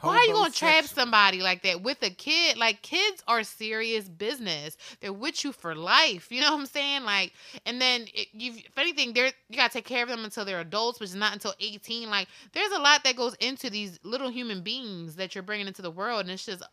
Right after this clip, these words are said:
Speaker 1: odd to me that people really, like I said, they play around with this shit.
Speaker 2: Mm-hmm.
Speaker 1: Like, "Oh, okay, cool, I'm just gonna have a kid or I'm gonna get her pregnant." Like, no, <laughs> that is not okay.
Speaker 2: 'Cause niggas don't respect life, man.
Speaker 1: No, peop-,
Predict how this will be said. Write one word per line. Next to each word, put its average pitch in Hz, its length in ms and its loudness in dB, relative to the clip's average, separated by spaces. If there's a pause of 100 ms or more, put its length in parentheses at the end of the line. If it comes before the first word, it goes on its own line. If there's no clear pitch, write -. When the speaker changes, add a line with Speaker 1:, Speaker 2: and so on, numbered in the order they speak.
(160)
Speaker 1:
odd 254 240 6
to 254 100 -8
me 214 120 -2
that 190 120 2
people 214 480 -8
really, 208 380 -4 (280)
like 226 100 -2
I 240 40 4
said, 254 300 0
they 226 80 4
play 262 320 -4
around 196 580 0
with 170 200 -4
this 151 200 -6
shit. 139 460 -8 (100)
Speaker 2:
Mm-hmm. 120 540 -18
Speaker 1:
Like, 180 460 2
"Oh, 277 220 6
okay, 277 220 4
cool, 285 180 0
I'm 254 140 2
just 233 120 -8
gonna 220 280 0
have 233 140 2
a 220 40 -10
kid 226 340 2
or 175 100 0
I'm 208 160 2
gonna 208 180 -4
get 214 160 0
her 214 120 0
pregnant." 208 420 -4
Like, 208 240 2
no, 277 680 -2
<laughs> 196 40 -4
that 269 220 4
is 285 180 4
not 294 300 -4
okay. 233 880 -6 (220)
Speaker 2:
'Cause 117 240 -18
niggas 131 120 -14
don't 135 180 -12
respect 143 420 -14
life, 180 240 -10
man. 190 160 -12
Speaker 1:
No, 202 500 0
peop-, 320 240 -2